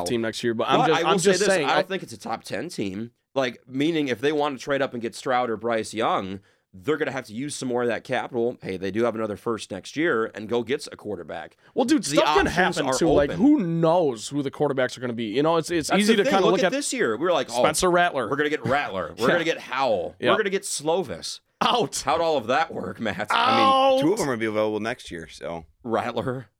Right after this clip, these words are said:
Speaker 1: run back, run back Rattler.
Speaker 2: Oh,
Speaker 1: Ooh.
Speaker 2: boy.
Speaker 1: I wanna briefly get into some other picks here, starting with, uh, the first pick in the second round, Josh Paschal, forty-six overall.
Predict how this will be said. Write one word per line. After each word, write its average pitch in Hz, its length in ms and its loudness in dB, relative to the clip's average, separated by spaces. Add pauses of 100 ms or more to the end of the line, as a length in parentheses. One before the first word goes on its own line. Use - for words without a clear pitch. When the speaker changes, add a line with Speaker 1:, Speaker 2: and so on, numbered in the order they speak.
Speaker 1:
run 131 300 -2
back, 117 200 -2
run 131 380 -2
back 139 280 -2
Rattler. 90 520 -8 (140)
Speaker 2:
Oh, 127 220 -2
Speaker 1:
Ooh. - 40 -4
Speaker 2:
boy. 117 320 -8 (720)
Speaker 1:
I 170 80 2
wanna 262 240 0
briefly 123 540 -10
get 110 180 -6
into 110 160 -6
some 107 160 -8
other 95 160 -4
picks - 320 -6
here, 85 300 -4
starting 117 340 -2
with, 104 180 -4
uh, 92 200 -2
the 87 180 -12
first 113 320 -2
pick 110 160 -2
in 101 60 -8
the 92 40 -8
second 101 320 -6
round, 101 240 -4
Josh 101 320 -4
Paschal, 101 480 -8
forty-six 101 580 -6
overall. 98 580 0